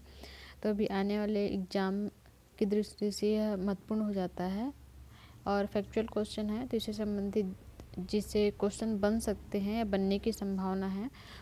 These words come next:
उसको देखते हैं। ये छत्तीसगढ़ का राज्य गीत है,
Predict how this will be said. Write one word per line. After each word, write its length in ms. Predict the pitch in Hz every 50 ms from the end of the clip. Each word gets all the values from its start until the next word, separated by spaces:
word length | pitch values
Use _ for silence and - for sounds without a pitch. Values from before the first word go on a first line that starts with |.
| - - -
उसको 220 | 208 202 - -
देखते 340 | 202 190 190 180 175 - -
हैं। 380 | 185 185 180 175 170 175 202 196 - - - - - - - - - - - - - - - - - - - - - - - - - - - - - - - - - - - - - - - - - - - - - - - - - - - - - - - - - - - - - - - - -
ये 100 | 233 233
छत्तीसगढ़ 440 | 233 - 226 - 240 240 240 240
का 160 | 233 - - 220
राज्य 380 | 202 196 185 196 196 190 214
गीत 280 | 202 190 202 202 - -
है, 240 | 208 202 226 285